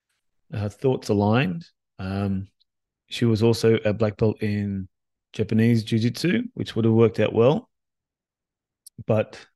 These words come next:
um, anyway, it, it, it didn't work. It didn't work. So, um, so what,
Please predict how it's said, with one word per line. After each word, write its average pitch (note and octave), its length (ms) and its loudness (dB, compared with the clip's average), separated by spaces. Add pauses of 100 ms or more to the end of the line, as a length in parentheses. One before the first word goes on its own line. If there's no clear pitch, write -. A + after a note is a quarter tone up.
(140)
um, G2+ 720 -4 (420)
anyway, A#2+ 340 4
it, D3+ 320 2
it, C#3+ 120 2
it B2+ 100 2
didn't A#2 180 2
work. E2+ 260 -6
It B2 60 -6
didn't A2+ 200 0
work. F#2 220 -10
So, A2 300 0 (720)
um, G#2+ 560 0 (840)
so C3 340 0
what, D3 380 -4